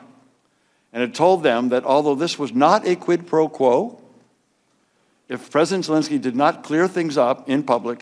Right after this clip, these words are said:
we would be at a stalemate. That was the, that was one point. Um,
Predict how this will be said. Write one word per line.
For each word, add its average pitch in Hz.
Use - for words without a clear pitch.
we 143
would 165
be 135
at 123
a 131
stalemate. 120
That 131
was 139
the, 143
that 139
was 135
one 147
point. 80
Um, 120